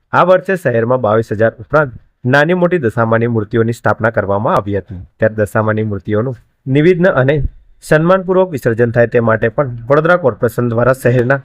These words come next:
ચારેય ઝોનમાં પાંચ કૃત્રિમ તળાવ નવા બનાવવામાં આવ્યા છે. આ પાંચ કૃત્રિમ તળાવ સહિત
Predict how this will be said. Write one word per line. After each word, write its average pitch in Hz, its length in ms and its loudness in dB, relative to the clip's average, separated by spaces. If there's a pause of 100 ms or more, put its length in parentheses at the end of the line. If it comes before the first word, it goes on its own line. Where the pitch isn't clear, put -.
(180)
ચારેય 160 260 4
ઝોનમાં 175 400 0
પાંચ 120 260 -4
કૃત્રિમ 120 280 -4
તળાવ 117 360 0 (600)
નવા 151 220 4
બનાવવામાં 175 460 2
આવ્યા 107 260 0
છે. 95 260 -12 (640)
આ 139 100 2
પાંચ 123 340 -2
કૃત્રિમ 120 280 -2
તળાવ 113 220 2
સહિત 131 300 -2